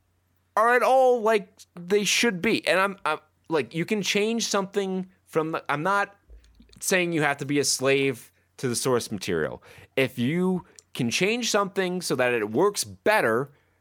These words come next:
go ahead and change it. But t-, I'm sorry, Tom Hardy's portrayal is not fucking Eddie Brock. Eddie Brock's not this weird fucking hipster doofus.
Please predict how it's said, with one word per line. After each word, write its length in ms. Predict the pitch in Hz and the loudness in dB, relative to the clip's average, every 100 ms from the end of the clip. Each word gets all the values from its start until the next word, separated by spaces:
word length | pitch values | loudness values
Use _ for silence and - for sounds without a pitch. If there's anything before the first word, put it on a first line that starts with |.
| _ | _
go 200 | 202 233 | 0 2
ahead 200 | 233 214 202 | 2 0 -2
and 140 | 185 | -2
change 400 | - 196 220 135 | 0 0 0 -4
it. 200 | 87 - _ _ _ _ _ _ _ _ _ _ _ - | -6 -8 _ _ _ _ _ _ _ _ _ _ _ -2
But 300 | 180 - _ _ _ _ - 139 | -2 -2 _ _ _ _ -16 -6
t-, 100 | 175 - | -4 -2
I'm 100 | 175 | 0
sorry, 260 | - 220 110 | 2 0 0
Tom 380 | - 214 233 | 0 0 2
Hardy's 760 | 196 185 233 202 180 180 170 - _ _ - | 2 0 0 0 0 0 0 -4 _ _ -6
portrayal 680 | 175 - 233 233 170 131 - | -6 -2 0 4 4 2 0
is 260 | 175 139 135 _ _ - | -2 -2 -8 _ _ -12
not 520 | 156 202 233 226 220 | -2 2 4 4 0
fucking 300 | - 226 226 | -2 0 0
Eddie 200 | 202 196 | 0 0
Brock. 600 | 143 208 277 - - - _ _ _ _ _ _ _ _ _ _ - | 0 2 2 0 -6 -20 _ _ _ _ _ _ _ _ _ _ -2
Eddie 180 | 202 | 0
Brock's 360 | 208 226 220 - | 0 0 0 0
not 220 | 214 208 | -2 0
this 240 | 214 190 - | -2 -2 -4
weird 680 | 120 110 170 220 214 196 | -10 -8 -4 0 0 0
fucking 720 | 160 - 220 208 208 190 185 175 - | -4 -2 -2 0 -2 -2 -2 -4 -6
hipster 540 | 127 202 - - 202 123 | -2 0 0 0 0 0
doofus. 760 | 202 208 147 131 - - - | -2 -2 0 0 2 0 -2